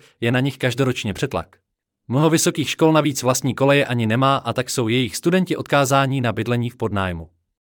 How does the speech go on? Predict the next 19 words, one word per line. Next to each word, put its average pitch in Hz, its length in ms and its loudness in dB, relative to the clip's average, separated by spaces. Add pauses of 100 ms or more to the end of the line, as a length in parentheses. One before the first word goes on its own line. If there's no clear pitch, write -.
(920)
Kundrátová 165 600 4
zmínila, 156 460 2
že 143 140 0
ačkoliv 127 400 -2
šlo 127 180 0
o - 140 -4
apolitické 127 520 -2
setkání, 127 580 -2 (180)
přislíbili 202 540 2
účast 170 460 -2
i 131 60 -6
členové 170 460 0
Mladých 147 340 0
sociálních 139 560 0
demokratů, 123 600 -2 (200)
Zelených 143 440 0
nebo 123 180 -2
Mladí 107 300 -2
piráti. 117 480 0